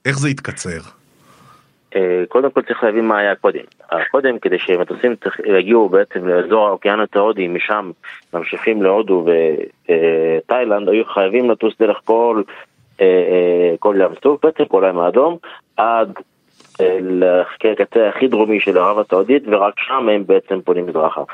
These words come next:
Speaker 2: העיקוף הזה הוא, הוא בא לידי ביטוי בשעתיים וחצי טיסה. עכשיו, באוגוסט אלפיים עשרים ושתיים,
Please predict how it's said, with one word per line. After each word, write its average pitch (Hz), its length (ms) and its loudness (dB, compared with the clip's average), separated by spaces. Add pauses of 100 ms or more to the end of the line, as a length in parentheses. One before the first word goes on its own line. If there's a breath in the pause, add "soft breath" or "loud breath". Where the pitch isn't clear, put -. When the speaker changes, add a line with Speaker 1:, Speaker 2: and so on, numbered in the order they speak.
(460 loud breath)
Speaker 2:
העיקוף - 560 0
הזה 120 420 2 (400)
הוא, 113 640 4
הוא 98 280 0
בא 110 160 2
לידי 113 200 2
ביטוי 123 460 0
בשעתיים 120 680 0
וחצי 113 520 0 (100)
טיסה. 92 300 0 (600 loud breath)
עכשיו, 95 440 0 (800)
באוגוסט 131 560 2
אלפיים 117 500 -2
עשרים 113 260 -2
ושתיים, 139 460 0